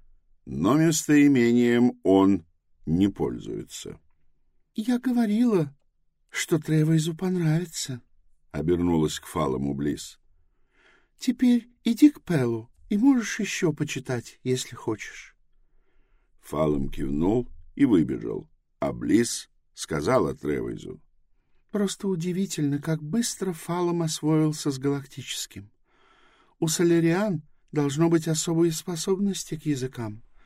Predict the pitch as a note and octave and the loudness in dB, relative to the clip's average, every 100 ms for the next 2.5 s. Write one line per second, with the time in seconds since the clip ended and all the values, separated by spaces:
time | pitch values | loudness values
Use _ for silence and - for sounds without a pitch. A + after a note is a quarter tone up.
0 | _ _ _ - - D#4 A#3 B2 A2 _ | _ _ _ -8 0 4 4 2 -2 _
1 | _ _ _ - D#3 - D#3+ D#3 - F#3 | _ _ _ -6 -6 -2 -2 -2 -2 0
2 | D3+ C#3+ D#3 D#3 | 2 4 2 2